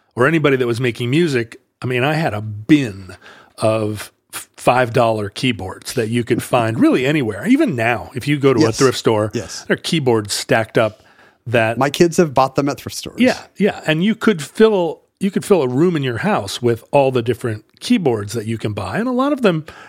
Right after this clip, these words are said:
Speaker 1: actually pretty powerful. They have a lot of presets, and there are ways to manipulate the sound. Well, so,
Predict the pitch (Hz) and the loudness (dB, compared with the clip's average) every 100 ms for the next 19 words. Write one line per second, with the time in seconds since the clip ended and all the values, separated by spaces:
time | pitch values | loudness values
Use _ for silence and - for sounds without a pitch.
0 | - 240 - 233 - 226 196 - 190 220 | -4 -4 0 -2 0 -2 0 0 2 2
1 | - 98 104 104 _ _ _ _ - 135 | -2 -6 -10 -14 _ _ _ _ 0 0
2 | 98 98 110 120 127 - - 127 110 123 | -2 -8 -4 0 0 -2 -2 -2 0 -2
3 | 113 - - 120 127 - 151 165 175 160 | -2 -4 -4 -2 -2 -4 -2 2 2 2
4 | 135 123 117 117 - 135 113 120 185 196 | 2 2 0 -4 -2 -2 -2 -2 -2 0
5 | 127 117 107 - - 185 101 - - - | 0 0 -6 -8 0 0 0 -10 -20 -20
6 | - - - - _ - 156 175 170 135 | -20 -20 -20 -20 _ -4 2 2 2 0
7 | - 185 180 170 | 2 4 2 -2